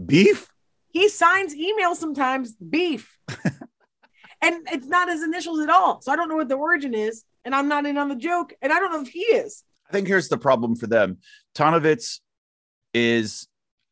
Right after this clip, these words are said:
Speaker 1: uh, like, if, if you say, like, "Michael's coming to something," I won't know who you're talking about. But
Speaker 2: Yeah,
Speaker 1: if you
Speaker 2: me
Speaker 1: say
Speaker 2: either.
Speaker 1: Tonovitz is, I will. Gallen,
Speaker 2: Yeah.
Speaker 1: same thing. Like, they're both people that their nickname has already become just calling them their last name.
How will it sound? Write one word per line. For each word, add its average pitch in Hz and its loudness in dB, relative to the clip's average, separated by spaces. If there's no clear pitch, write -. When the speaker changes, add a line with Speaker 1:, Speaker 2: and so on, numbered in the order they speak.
Speaker 1:
uh, 92 -6
like, 117 0
if, 120 -4
if - -6
you 151 -2
say, 147 2
like, 123 2
"Michael's 110 -2
coming 101 -4
to 101 -6
something," 98 -6
I 101 -2
won't 101 -4
know 107 -2
who 104 -4
you're 95 -6
talking 95 -4
about. 87 -8
But 98 -6
Speaker 2:
Yeah, 160 -2
Speaker 1:
if 160 -6
you 165 -4
Speaker 2:
me 117 0
Speaker 1:
say 147 -4
Speaker 2:
either. - -
Speaker 1:
Tonovitz 113 -4
is, 95 -4
I 101 -2
will. 98 -4
Gallen, 139 4
Speaker 2:
Yeah. 147 -4
Speaker 1:
same 131 4
thing. 110 0
Like, 117 -4
they're 131 2
both 139 0
people 127 -2
that 117 4
their 120 2
nickname 127 2
has 107 -2
already 110 0
become 104 -4
just 107 -4
calling 101 -2
them 98 -4
their 92 -4
last 95 -6
name. 92 -10